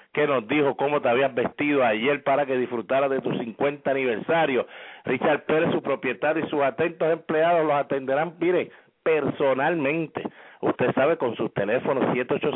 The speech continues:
siete, siete seis dos, cero cero treinta o el que usó Palillo,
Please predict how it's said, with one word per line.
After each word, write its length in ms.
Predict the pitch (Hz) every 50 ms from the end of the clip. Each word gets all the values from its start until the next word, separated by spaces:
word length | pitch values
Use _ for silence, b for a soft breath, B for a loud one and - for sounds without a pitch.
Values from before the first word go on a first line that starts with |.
| -
siete, 280 | 123 131 135 127 - 156 - -
siete 280 | - 127 131 127 - 151 - -
seis 220 | 165 151 135 127
dos, 180 | 127 139 151 B B B B B B -
cero 200 | - 160 160 147 131 -
cero 280 | - 151 156 147 131 - _
treinta 400 | 156 160 156 156 - - 113 - -
o 120 | 131 160
el 100 | 170 131
que 100 | - 117
usó 220 | 110 104 - 123 -
Palillo, 440 | - 160 147 123 139 175 170 156